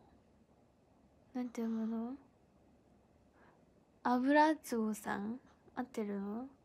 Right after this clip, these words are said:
なんとかです。ごめんなさい、教えてください。ゆうぞうさん？ゆうぞう？はい。十五位、カズ。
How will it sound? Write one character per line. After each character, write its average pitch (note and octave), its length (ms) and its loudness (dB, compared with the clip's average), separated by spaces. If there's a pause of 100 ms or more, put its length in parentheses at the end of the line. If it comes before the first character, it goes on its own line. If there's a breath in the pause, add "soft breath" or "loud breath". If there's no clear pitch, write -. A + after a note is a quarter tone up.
(540)
な B3 100 -2
ん B3+ 100 0
と A3+ 140 -10
か G#3 140 -4
で G3 200 -4
す。 - 240 -12 (840 loud breath)
ご C4 80 -4
め C#4 140 2
ん C#4+ 40 2
な C#4+ 100 4
さ B3 60 0
い、 C4 60 -4
教 C4+ 80 -2
え C4+ 40 -2
て C4+ 60 -8
く C#4 80 -10
だ C#4+ 100 -6
さ C#4+ 120 -6
い。 C#4 40 -12 (380)
ゆ C4+ 280 4
う - 20 0
ぞ B3+ 180 2
う B3+ 120 -2
さ - 300 -14
ん？ C4+ 160 -10 (220)
ゆ C4 300 -4
う C4 40 -6
ぞ C4 160 -8
う？ D#4 120 -10 (1300 loud breath)
は - 160 -8
い。 A#3 100 -8 (1600)
十 C4+ 240 2
五 D#4 120 6
位、 B3 200 2
カ C#4+ 200 -4
ズ。 C#4 260 -6